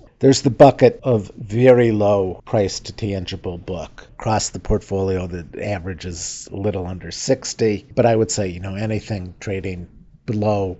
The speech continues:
seventy percent of tangible book value would probably qualify in that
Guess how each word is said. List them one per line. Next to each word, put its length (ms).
seventy 1040
percent 320
of 80
tangible 500
book 380
value 540
would 140
probably 440
qualify 600
in 180
that 260